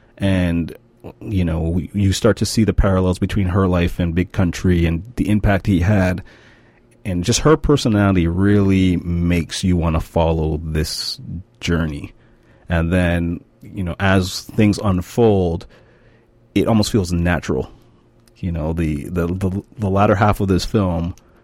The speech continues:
which to her is probably the most important aspect, you know, the most influential aspect of the movie and in her life, it all feels very natural, you know, and it's,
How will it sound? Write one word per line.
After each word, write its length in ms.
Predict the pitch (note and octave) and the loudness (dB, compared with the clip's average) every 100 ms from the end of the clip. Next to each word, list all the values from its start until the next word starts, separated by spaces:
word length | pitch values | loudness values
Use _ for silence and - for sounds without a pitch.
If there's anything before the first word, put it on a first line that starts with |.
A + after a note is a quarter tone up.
| - | -6
which 240 | F2+ - | -6 -4
to 120 | - E2 | -2 2
her 160 | F#2+ | 2
is 80 | F2 | 2
probably 240 | G2+ F#2 | 0 0
the 80 | E2+ | 0
most 340 | E2+ E2+ - E2+ | 0 -2 -2 -4
important 520 | D#2+ - - F2+ - | -4 -4 -2 -2 -2
aspect, 600 | F2 E2+ - D2 - - - | -6 -4 -4 -6 -8 -12 -6
you 120 | E2+ | -2
know, 120 | D#2+ | -2
the 60 | E2 | -2
most 200 | E2 - | -2 -2
influential 840 | G#2 - F2+ F2 F2 D#2+ D#2 E2 _ - | -4 0 0 0 0 0 -2 -4 _ -8
aspect 360 | D#2+ - D#2+ | -6 -4 -4
of 240 | D#2 D2 F2+ | -4 -4 -4
the 60 | |
movie 260 | F2 E2 E2 | -2 -2 -2
and 220 | F#2 F#2+ | -4 -2
in 140 | G#2 | -2
her 200 | E2+ F2 | -2 -2
life, 320 | E2 F#2+ D#2+ - - - - _ _ - | 0 0 -2 -6 -14 -20 -20 _ _ -8
it 100 | F#2 | -4
all 160 | G2+ | -2
feels 200 | G2 G#2 | -2 -2
very 180 | G2+ F2 | -2 -4
natural, 520 | D#2+ D#2 - - - - _ _ _ - | -2 -4 -6 -8 -10 -14 _ _ _ -10
you 80 | F2+ | -6
know, 280 | E2 D#2+ E2+ | -2 -2 -2
and 220 | E2 E2 | -2 -4
it's, 420 | D2 F2+ - - | -6 -8 -8 -14